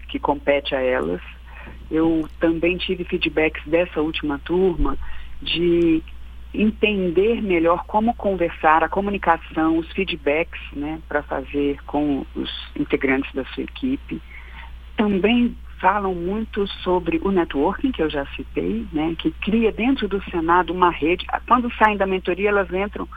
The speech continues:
ou podem entrar, se quiserem, na comunidade que eu criei também,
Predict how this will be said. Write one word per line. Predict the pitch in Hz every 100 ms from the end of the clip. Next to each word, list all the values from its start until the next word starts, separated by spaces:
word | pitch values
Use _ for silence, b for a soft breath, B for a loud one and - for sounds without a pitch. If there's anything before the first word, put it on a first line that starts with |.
| B
ou | -
podem | 160 - 185 180 170
entrar, | 151 147 170
se | -
quiserem, | - 123 147 165 170 B B -
na | 170 -
comunidade | - 233 254 254 190 156 156 147 139
que | -
eu | 170
criei | 165 175 156
também, | 151 147 147 175